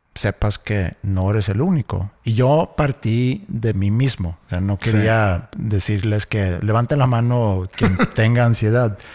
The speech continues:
Speaker 1: sino empecé a hablarlo y partí de mis, de mis propias experiencias. Pocas, quizá. Digo,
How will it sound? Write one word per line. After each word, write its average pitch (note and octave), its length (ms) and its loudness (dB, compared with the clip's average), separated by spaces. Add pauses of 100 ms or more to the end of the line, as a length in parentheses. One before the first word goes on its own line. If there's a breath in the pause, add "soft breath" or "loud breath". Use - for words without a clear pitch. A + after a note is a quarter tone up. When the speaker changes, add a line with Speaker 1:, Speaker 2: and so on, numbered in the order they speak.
(360 loud breath)
Speaker 1:
sino B2 500 0
empecé B2+ 440 0
a C#3+ 40 6
hablarlo C3+ 440 4
y B2+ 80 2
partí G#2+ 400 -2
de A#2 100 0
mis, A#2 460 0
de F#2+ 80 -2
mis F#2 160 0
propias G#2+ 380 -2
experiencias. G2+ 880 -2 (880 loud breath)
Pocas, G2+ 500 2
quizá. G2+ 540 0
Digo, A2 240 -2